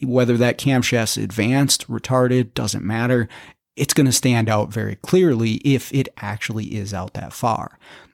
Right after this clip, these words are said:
Now, in this case, it did not. Look like a great waveform. And really all you see cranking is the compression peaks, but there was, uh, nothing else that looked like it was out, and the compression level itself was where it needed to be,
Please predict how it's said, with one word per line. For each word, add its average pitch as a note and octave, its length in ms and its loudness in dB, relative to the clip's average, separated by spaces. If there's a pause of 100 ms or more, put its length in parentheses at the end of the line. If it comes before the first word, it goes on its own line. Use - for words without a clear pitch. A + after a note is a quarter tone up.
Now, G#2+ 340 -4
in C3 200 4
this C3 180 4
case, - 540 -2
it A#2 120 0
did A2 160 -2
not. - 260 -6 (180)
Look B2 180 -2
like A#2+ 180 0
a B2 100 0
great A2+ 600 -4
waveform. G#2+ 720 -8
And B2 140 -4
really D3 180 6
all C3+ 140 6
you B2+ 100 6
see A#2+ 220 2
cranking A2+ 560 -2
is G#2 240 -4
the G#2 200 -6
compression A2+ 640 -4
peaks, - 560 0 (340)
but A#2+ 440 0 (260)
there A#2 220 2
was, A2 280 0
uh, - 240 -8
nothing C3 520 4
else A2+ 320 2
that A#2 180 -8
looked B2 260 -8
like G#2+ 220 -8
it B2 180 -4
was A#2 240 -4
out, C#3 360 4
and D3+ 500 4 (220)
the C3 80 -2
compression A#2+ 560 0
level G#2 380 -2
itself C#3 760 0 (100)
was A#2 200 -4
where G#2 240 -4
it - 40 -8
needed G#2+ 380 -4
to G2+ 120 -6
be, - 420 -4